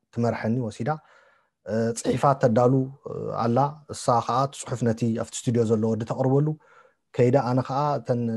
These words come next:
ናይ ድምፂ ደን ናይ ግዛዕ ገለ ዝዕርየለይ በዓል ሞያ ኣሎ፣ ዝቆፃፀረሎ ግዛዕ ኣሎ፣ ኩሉ ማይ ዘምፀልካ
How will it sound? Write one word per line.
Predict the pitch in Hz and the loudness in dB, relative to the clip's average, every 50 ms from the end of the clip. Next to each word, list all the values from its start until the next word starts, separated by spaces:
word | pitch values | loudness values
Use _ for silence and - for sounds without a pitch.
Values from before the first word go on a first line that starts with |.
| 110 110 107 | -4 -4 -4
ናይ | 113 117 117 | -4 -4 -2
ድምፂ | 113 123 127 - 143 | -2 -2 -2 -2 -2
ደን | 123 139 143 135 | 0 0 2 2
ናይ | 127 120 113 | 0 -2 -2
ግዛዕ | 120 120 123 139 - 117 | -4 -2 -2 -2 -2 2
ገለ | 117 127 135 147 139 117 | 2 2 2 2 2 -2
ዝዕርየለይ | 110 117 - 131 120 123 123 123 127 127 127 123 117 113 | -4 -4 -2 -2 0 2 2 2 2 0 -2 -2 -4 -6
በዓል | 110 - 117 117 127 127 | -6 -2 0 0 2 2
ሞያ | 131 131 131 127 | 2 2 2 0
ኣሎ፣ | 131 143 156 160 160 - _ _ _ _ _ _ _ _ _ _ _ - | 0 0 0 -2 -2 -6 _ _ _ _ _ _ _ _ _ _ _ -12
ዝቆፃፀረሎ | 104 110 113 123 - 139 139 135 143 147 - - 139 139 147 147 147 135 | -8 -8 -6 -6 -4 -4 -2 0 0 0 0 0 0 0 0 0 -2 -2
ግዛዕ | 120 113 120 143 - | -4 -4 -6 -6 -6
ኣሎ፣ | 131 143 156 151 - _ | -4 -4 -4 -4 -6 _
ኩሉ | - - 269 214 160 117 | 0 2 2 2 2 2
ማይ | 110 123 139 151 147 143 | 2 4 4 4 4 4
ዘምፀልካ | 147 147 151 - - 143 143 - | 4 2 2 0 -4 -4 -4 -4